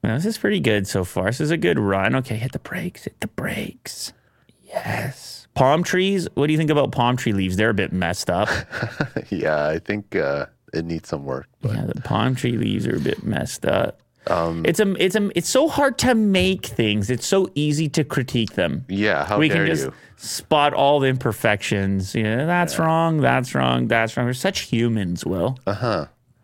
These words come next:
Speaker 1: Bunch
Speaker 2: I'm, I'm guessing this, uh, demo uses ray tracing.
Speaker 1: For
Speaker 2: So
Speaker 1: sure. Yeah.
Speaker 2: the environment looks really real.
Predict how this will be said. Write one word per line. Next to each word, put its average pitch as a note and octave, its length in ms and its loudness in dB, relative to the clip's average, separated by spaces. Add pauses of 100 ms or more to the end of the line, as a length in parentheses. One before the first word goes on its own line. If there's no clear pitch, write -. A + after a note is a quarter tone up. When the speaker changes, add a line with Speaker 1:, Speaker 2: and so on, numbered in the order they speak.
(120)
Speaker 1:
Bunch A#2 140 4
Speaker 2:
I'm, D#3 240 0
I'm C#3+ 180 2
guessing A#2 640 0
this, - 360 -2
uh, F2 220 2 (140)
demo F2 340 0
uses E2+ 440 -2
ray D#2 220 0
tracing. C3 560 -2 (720)
Speaker 1:
For G2 160 -2
Speaker 2:
So G2+ 160 2
Speaker 1:
sure. F2+ 380 0
Yeah. F2 160 -2
Speaker 2:
the G2 140 2
environment F#2+ 680 0
looks C#2 260 -6
really D2 220 -2
real. A#1+ 500 -6